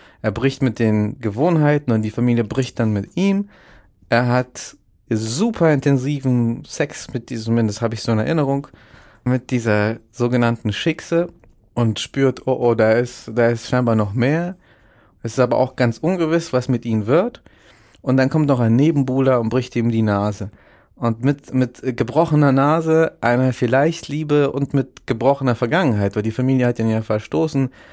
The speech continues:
steht er dann in diesem Hotelzimmer und guckt auf den Fluss. Was ich daraus nehme, ist dieser sehr, sehr raue Geschmack von Freiheit, die er jetzt zwar hat,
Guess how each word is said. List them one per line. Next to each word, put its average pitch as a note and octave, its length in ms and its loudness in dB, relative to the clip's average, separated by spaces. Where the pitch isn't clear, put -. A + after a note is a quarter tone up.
steht D#3 220 0
er D#3 60 2
dann D3 180 4
in C#3 100 4
diesem C3+ 240 0
Hotelzimmer C3+ 720 0
und A#2+ 180 0
guckt B2+ 260 -6
auf A#2 160 -2
den B2 100 -4
Fluss. - 460 -10
Was A#2+ 260 0
ich C3+ 140 -4
daraus A#2+ 400 0
nehme, D#3+ 380 2
ist B2+ 280 -6
dieser A#2+ 300 -2
sehr, C#3+ 560 2
sehr B2 480 2
raue B2+ 720 2
Geschmack B2 720 -4
von B2 160 0
Freiheit, G#2+ 720 -2
die A#2+ 60 0
er A#2 240 0
jetzt A#2 380 -2
zwar A#2 220 0
hat, C#3+ 300 -4